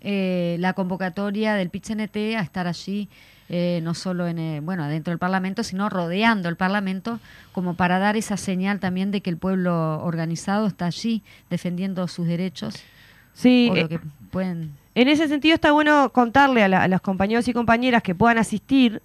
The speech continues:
Speaker 2: a la audi-, a la, mm, sesión en Las Barras, que ap-, que esto arranca a las diez de la mañana,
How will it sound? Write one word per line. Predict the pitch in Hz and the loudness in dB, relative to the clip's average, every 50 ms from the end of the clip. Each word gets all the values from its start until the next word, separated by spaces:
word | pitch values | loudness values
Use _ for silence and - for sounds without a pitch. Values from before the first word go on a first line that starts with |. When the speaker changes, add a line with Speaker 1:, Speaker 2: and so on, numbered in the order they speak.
| _ | _
Speaker 2:
a | - 180 | -4 -2
la | 180 175 165 165 160 156 156 | 0 2 2 2 2 2 0
audi-, | - 175 170 180 196 - | 0 0 0 0 0 2
a | - 180 | 2 2
la, | 175 170 160 160 160 156 | 4 6 6 6 6 6
mm, | 156 156 151 151 147 143 - - | 4 0 -2 -6 -6 -8 -6 -4
sesión | - - 180 170 - 220 240 226 220 196 | -2 0 0 0 2 4 4 4 4 2
en | 180 | 2
Las | 190 214 220 | 4 6 6
Barras, | 220 240 240 233 220 226 233 254 269 - - - - - - - - - - | 6 6 6 4 4 4 4 4 4 0 -6 -16 -20 -20 -20 -20 -20 -2 2
que | - | 2
ap-, | 214 208 - | 4 4 2
que | - - - 220 214 214 - 254 | -4 -4 -2 0 2 2 2 2
esto | - - | 4 4
arranca | 277 269 302 294 302 311 | 4 4 2 2 2 4
a | |
las | 302 262 226 | 4 4 4
diez | 208 247 247 285 285 | 2 2 2 2 2
de | 285 294 | 2 2
la | 285 285 | 2 2
mañana, | 285 285 294 285 302 311 311 302 302 311 320 349 | 2 2 2 4 4 4 4 4 4 2 0 0